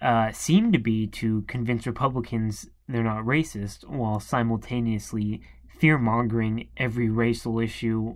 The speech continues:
uh, we've faced as a country in the last four years. As for the D N C, uh, they failed in that mission. It is beyond me how A O C was only given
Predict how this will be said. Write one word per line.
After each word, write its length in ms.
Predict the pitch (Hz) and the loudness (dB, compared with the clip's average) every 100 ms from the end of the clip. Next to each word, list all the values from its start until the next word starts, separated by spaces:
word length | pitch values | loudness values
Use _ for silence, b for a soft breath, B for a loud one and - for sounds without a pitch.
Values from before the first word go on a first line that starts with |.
| - | -4
uh, 340 | 123 107 104 113 | -2 0 -4 -2
we've 280 | 127 117 | -2 -2
faced 340 | - 127 117 113 | 0 0 0 0
as 160 | 110 | -4
a 60 | 107 | -4
country 580 | - 143 139 113 110 107 B B B B _ _ | -4 -4 -2 -4 -2 -4 B B B B _ _
in 160 | 123 117 | 0 2
the 80 | 110 | 2
last 320 | 104 101 - | 0 -4 -8
four 240 | 117 107 | -6 -2
years. 500 | 104 110 104 101 - _ _ _ _ - B B B B - - _ _ _ _ - | 0 0 -2 -6 -12 _ _ _ _ -20 B B B B -20 -20 _ _ _ _ 6
As 180 | 151 - | 6 6
for 80 | |
the 80 | 165 | 0
D 220 | 131 156 | 4 4
N 100 | 165 | 6
C, 460 | 170 - 180 185 220 - - | 4 4 6 6 0 -14 -4
uh, 280 | 131 117 117 | 0 0 2
they 160 | 127 | 2
failed 480 | 123 - 113 101 101 | 2 2 2 0 -2
in 220 | 120 135 | -4 0
that 180 | 117 113 | 0 0
mission. 500 | 110 107 - 110 104 B B B B B - _ _ | -4 -4 -6 -6 -6 B B B B B -20 _ _
It 240 | 160 175 - | 4 4 2
is 320 | 139 127 - - - | -2 -2 -6 -12 -2
beyond 600 | 131 131 123 123 117 107 | -2 0 2 2 2 2
me 300 | 107 101 107 - | 0 0 -6 -10
how 280 | - 117 123 | -2 -2 -2
A 220 | 131 127 | 0 0
O 80 | 135 | 0
C 480 | 113 - 117 131 - - | -2 -2 0 0 -4 -8
was 160 | 127 120 | -4 0
only 180 | 123 120 | 0 0
given 400 | 120 120 123 | -2 -2 -2